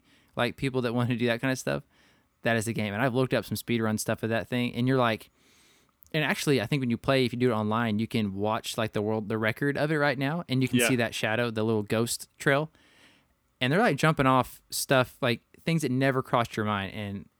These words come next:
Speaker 1: i-, it's like, the, the developers really think about that when they made it, or it just happened to work out? 'Cause it's, like, antennas that they, like, jump off of somehow, and you have to hit just right. And, like, anyway,
Speaker 2: Yeah.
Speaker 1: that's a cool pick. I hadn't think about that game in a while. That's awesome.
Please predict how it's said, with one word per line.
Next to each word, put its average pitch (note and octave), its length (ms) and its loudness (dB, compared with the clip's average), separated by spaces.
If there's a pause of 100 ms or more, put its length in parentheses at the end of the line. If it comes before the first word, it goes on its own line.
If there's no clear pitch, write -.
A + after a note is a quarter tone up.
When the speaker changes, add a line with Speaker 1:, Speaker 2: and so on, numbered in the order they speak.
(120)
Speaker 1:
i-, - 40 -14
it's - 420 -10
like, A2 220 -4
the, B2+ 100 0
the B2 220 -2
developers C3+ 560 0
really C3 180 2
think C3 260 -2
about A#2+ 280 0
that C3+ 180 -2
when A#2 100 -4
they G#2+ 100 0
made G2+ 260 -2
it, B3+ 160 -6
or C3 100 -2
it A#2 180 0
just B2 160 -4
happened A#2+ 440 -4
to A#2 100 -4
work A2+ 240 -2
out? G#2 240 -2
'Cause A#2 140 -6
it's, B2+ 160 -6
like, B2 140 0
antennas A#2 440 -2
that A2+ 120 -10
they, G#2+ 120 -2
like, G#2 160 -6
jump A#2+ 220 -2
off A#2+ 200 0
of A2+ 160 -2
somehow, A2+ 360 -2
and A#2 80 -2
you - 20 -4
have A2 80 -6
to G#2+ 80 -8
hit A2+ 180 -4
just A#2 200 -4
right. G#2+ 260 -2
And, G2+ 80 -8
like, G2 160 -8 (560)
anyway, A2 380 0 (180)
Speaker 2:
Yeah. G2+ 320 -4
Speaker 1:
that's E3 200 2
a - 40 -6
cool B2+ 140 0
pick. F#2+ 200 -4
I B2 120 0
hadn't B2+ 140 0
think A#2+ 120 -4
about A2+ 140 0
that A2+ 100 -2
game G#2+ 160 -4
in G2+ 60 -4
a F#2 40 -4
while. F#2+ 240 -6
That's G#2 180 -8
awesome. G2 320 -12